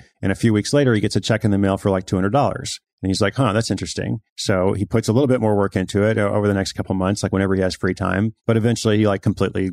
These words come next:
you know, abandons it and just kind of leaves it there. So that was three years ago. Like, every month, you know, in the past three years, he's been getting this check in the mail for, like, seven hundred dollars. And I love the story because it's the ultimate side hustle that I kinda talk about. It's an asset.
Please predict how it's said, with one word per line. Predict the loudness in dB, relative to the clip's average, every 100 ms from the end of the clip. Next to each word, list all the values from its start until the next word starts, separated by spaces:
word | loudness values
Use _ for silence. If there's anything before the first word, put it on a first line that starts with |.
| -6
you | -6
know, | -4
abandons | -2 -4 -2 -4
it | -4 -4
and |
just | -6 -4
kind | -4 -2
of |
leaves | 0 2
it | 0 0
there. | 0 0 -4 -2
So | 0
that | 2 0
was | 0
three | 2 2
years | 4 2
ago. | 2 2
Like, | 2
every | 0 2 2 2
month, | 0 2 0 -2 -4
you | 0
know, | 2
in | 0
the | 0
past | -2 -2 -4
three | 0 2
years, | 4 2 0 -6 _ _
he's | 0
been | 2
getting | 2 2
this | 0 0
check | -2 0
in | 0
the |
mail | 2 0 0
for, | 0
like, | 0 0
seven | -2 -2
hundred | -2 0
dollars. | -2 -2 -8 -12 -14 _ _ -2
And | 0 0 -2 -2
I |
love | 0 2
the | 0
story | 0 2 4 2
because | 0 0 0 0 -2 -8 _ -6
it's | -4
the | 0
ultimate | 0 2 0 2
side | 0 2
hustle | 0 0
that | 0
I | -2 0
kinda | 0
talk | 0 -2 -4
about. | -2 -2
It's | 0 -2
an | 0
asset. | -2 0 0 0